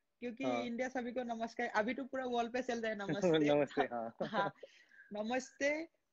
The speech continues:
Speaker 1: मोनजाई, हाथ
Speaker 2: नमस्ते,
Speaker 1: ऐसे कर
Speaker 2: मोनजाई।
Speaker 1: देते।
Speaker 2: हाँ।
Speaker 1: और running।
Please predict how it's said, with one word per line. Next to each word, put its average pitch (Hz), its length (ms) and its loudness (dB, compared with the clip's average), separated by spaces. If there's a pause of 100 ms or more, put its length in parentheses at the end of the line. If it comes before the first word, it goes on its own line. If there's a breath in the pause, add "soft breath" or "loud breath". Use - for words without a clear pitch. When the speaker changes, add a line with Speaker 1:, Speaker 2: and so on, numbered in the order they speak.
(100)
Speaker 1:
मोनजाई, 240 600 2 (800 loud breath)
हाथ - 120 4
Speaker 2:
नमस्ते, 143 180 0
Speaker 1:
ऐसे 185 120 4
कर 160 100 2
Speaker 2:
मोनजाई। 139 340 4
Speaker 1:
देते। 240 80 -2 (720)
Speaker 2:
हाँ। 117 260 -4
Speaker 1:
और 262 400 -4 (260)
running। 208 480 0